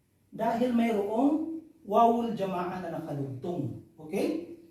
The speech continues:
Hindi po yan wawul jam'i na kailangan niya ng jam'. Magkaiba po yung jam'un at jama'a.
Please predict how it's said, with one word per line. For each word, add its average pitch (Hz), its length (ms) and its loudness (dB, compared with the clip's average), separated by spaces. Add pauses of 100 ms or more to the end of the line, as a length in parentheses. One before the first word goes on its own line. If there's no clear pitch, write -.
(140)
Hindi 320 400 4
po 277 120 4
yan 254 240 0
wawul 208 420 4
jam'i - 600 -2 (560)
na 247 520 2
kailangan 247 600 4
niya 202 160 2
ng 233 220 6 (1300)
jam'. 160 600 -2 (1040)
Magkaiba 254 600 2
po 254 80 2
yung 233 240 2
jam'un 269 760 4
at 247 200 -8
jama'a. 165 640 -4